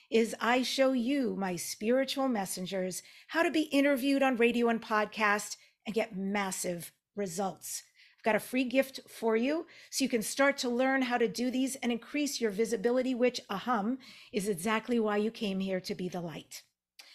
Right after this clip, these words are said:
Go to Debbie Dashinger dot com slash gift. D E B B I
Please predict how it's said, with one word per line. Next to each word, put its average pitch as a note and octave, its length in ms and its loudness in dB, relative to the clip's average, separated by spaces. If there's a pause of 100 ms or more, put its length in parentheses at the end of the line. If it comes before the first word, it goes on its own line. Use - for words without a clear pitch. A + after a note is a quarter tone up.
(220)
Go G#3+ 100 2
to G3+ 100 2
Debbie A#3+ 360 2
Dashinger B3 560 2
dot A3+ 220 2
com B3+ 340 0
slash G#3+ 540 -2 (100)
gift. - 480 -2 (800)
D B3 280 2
E C4+ 120 2
B B3 160 2
B A#3+ 160 2
I D#4 380 6